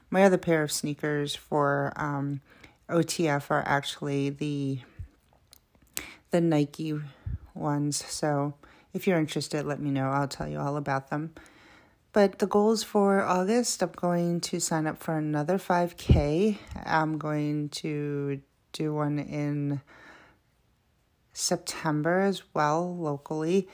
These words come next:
And then I already have one lined up for Weston in October. So I plan to do one a month. And my new personal best, because my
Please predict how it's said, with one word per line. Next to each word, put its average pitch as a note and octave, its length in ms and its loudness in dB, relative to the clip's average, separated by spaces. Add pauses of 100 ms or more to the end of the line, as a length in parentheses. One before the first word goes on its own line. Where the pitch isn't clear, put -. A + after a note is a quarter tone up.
(380)
And E3 120 -4
then D3 140 2
I D3+ 40 2
already F3 240 2
have D3+ 260 2
one D3 180 0
lined C#3+ 260 2
up C#3 120 -4
for C#3 520 -2 (280)
Weston C#3+ 640 2 (100)
in D3+ 180 -4
October. C#3 720 -2 (460)
So - 140 -2
I - 20 2
plan G#3 240 2
to F#3 100 2
do D#3+ 160 6
one D3+ 400 4
a C#3+ 100 -2
month. C#3+ 600 -2 (480)
And D3 480 2
my D3 160 0
new F#3 200 4
personal F#3 440 2
best, C#3+ 440 -4
because D3 520 -2 (1080)
my D3 140 -2